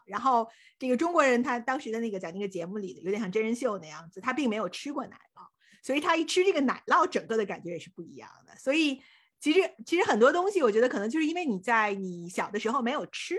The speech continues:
过，所以它可能不在你的饮食习惯的这个概念里面有，所以当你去接触的时候，你会觉得就很接受不了。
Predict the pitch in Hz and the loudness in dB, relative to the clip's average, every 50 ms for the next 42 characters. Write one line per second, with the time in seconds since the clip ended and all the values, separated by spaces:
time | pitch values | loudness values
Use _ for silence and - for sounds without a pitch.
0 | 508 - - 226 - - _ _ _ _ _ _ _ _ _ - - 262 277 285 | -6 -6 -6 -8 -8 -8 _ _ _ _ _ _ _ _ _ -8 -4 -2 -2 2
1 | 294 294 294 302 208 208 208 - 185 190 285 285 277 247 220 190 175 165 185 202 | 2 2 2 2 0 -2 -4 -4 -4 -4 -2 0 0 0 0 -2 -4 -4 -4 -4
2 | 185 190 185 - 190 - - - 175 - 247 247 226 190 175 170 175 185 190 233 | -6 -6 -8 -8 -10 -12 -12 -14 -4 0 2 2 2 2 -2 -6 -8 -8 -4 -2
3 | 302 269 233 214 190 170 160 147 147 - 170 220 233 208 185 - - - - - | 0 0 0 -2 -4 -4 -8 -10 -12 -10 -6 -6 -6 -6 -6 -10 -12 -16 -20 -20
4 | - - - 202 220 214 - 269 269 269 269 226 165 131 - 160 - 214 226 247 | -16 -8 -6 -6 -4 0 2 2 2 4 2 -2 -2 -4 -10 -12 -4 -2 -2 -2
5 | 240 285 214 - - 175 175 175 165 180 180 170 165 156 175 185 190 180 185 147 | 0 -2 -2 -2 -4 -6 -8 -8 -8 -8 -8 -8 -8 -8 -8 -8 -10 -10 -12 -12
6 | - 170 175 180 165 - 165 - | -12 -12 -12 -12 -14 -16 -16 -18